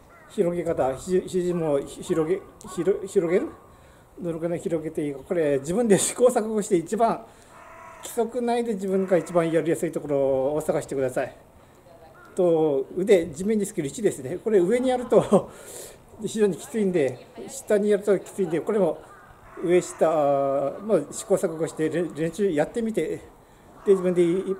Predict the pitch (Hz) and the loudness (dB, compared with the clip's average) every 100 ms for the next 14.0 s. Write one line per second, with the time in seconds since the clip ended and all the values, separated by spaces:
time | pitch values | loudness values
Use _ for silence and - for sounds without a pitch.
0 | 190 190 165 - 214 180 139 - - 151 | -2 0 0 2 2 2 0 -8 -10 -4
1 | 143 156 139 123 123 175 - - - - | -4 -2 -2 -2 -2 -2 -2 -4 -20 -20
2 | - - - - - - - - - - | -20 -18 -18 -20 -20 -20 -20 -14 -14 -16
3 | - - - - - - - _ _ _ | -18 -16 -16 -20 -20 -20 -20 _ _ _
4 | _ 233 208 202 190 196 190 214 202 233 | _ 4 8 10 10 10 12 10 10 8
5 | 214 - 208 202 - - 220 208 196 196 | 8 10 10 10 2 6 10 12 12 10
6 | 175 160 - 220 285 277 277 277 262 233 | 10 8 8 8 10 8 8 10 8 6
7 | 196 175 165 165 185 220 226 226 220 226 | 8 10 10 10 10 10 8 8 8 8
8 | 202 214 214 147 131 139 185 165 175 180 | 8 8 8 8 2 4 8 10 10 6
9 | 226 190 185 190 185 175 170 147 - 190 | 8 6 6 4 4 8 8 6 10 10
10 | 156 160 143 139 135 143 143 160 147 170 | 10 6 10 10 10 10 8 2 4 6
11 | 185 175 175 165 147 151 - _ _ _ | 8 8 6 6 4 2 0 _ _ _
12 | _ _ _ _ - 233 185 175 151 _ | _ _ _ _ -6 0 4 4 4 _
13 | _ - 185 185 165 160 151 143 135 127 | _ 8 8 8 4 4 6 6 6 2